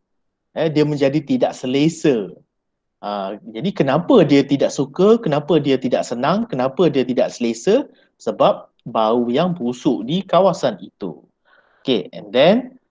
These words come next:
last sekali, let's put blank our differences and enjoy the function. Marilah kita, ya, let's, marilah kita blank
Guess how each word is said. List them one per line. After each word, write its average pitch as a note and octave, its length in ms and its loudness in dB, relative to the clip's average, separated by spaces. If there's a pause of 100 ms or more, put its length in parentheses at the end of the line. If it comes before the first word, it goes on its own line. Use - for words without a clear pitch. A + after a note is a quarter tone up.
(160)
last A#2 300 -2
sekali, E3 500 4 (240)
let's G#3+ 400 4 (160)
put G#3 480 2 (480)
blank E3 560 4
our C3+ 400 2
differences G#3 1040 0
and A#3 320 2
enjoy C#3 720 2
the F3+ 320 0 (400)
function. A#2 720 -2
Marilah D#3 720 0
kita, F3 640 2
ya, F3+ 240 2
let's, C3+ 480 0
marilah D#3+ 560 -2
kita D#3 640 -2 (720)
blank D3 720 2